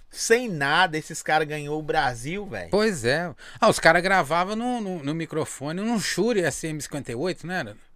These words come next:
Speaker 2: A maioria era
Speaker 1: Não, eu gravei os cara aqui em casa debaixo da coberta, segurando assim.
Speaker 2: Pra dar acústica, né?
Speaker 1: Pra dar acústica.
Speaker 2: Hoje você tem um Neumann, um Electro Voice, um Beyer,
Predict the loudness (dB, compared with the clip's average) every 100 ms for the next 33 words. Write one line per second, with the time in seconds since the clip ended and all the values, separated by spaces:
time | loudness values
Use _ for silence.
0 | -18 -10 -4 0 0 0 2 2 2 -2
1 | -2 -2 -6 -6 -8 -6 -4 -6 -12 -16
2 | -12 -8 -8 -8 -10 -10 -10 -12 -12 -8
3 | -8 -8 -14 -16 -16 -16 -16 -18 -20 -2
4 | 2 2 2 -2 -2 -2 -4 -10 -12 -12
5 | -14 -16 -20 -20 -20 -20 -20 -20 -8 -4
6 | -2 -4 -6 -6 -8 -6 -6 -2 0 0
7 | -4 -8 -10 -8 -8 -8 -10 -8 -2 2
8 | 2 0 -6 -10 -14 -4 0 0 0 -4
9 | -8 -12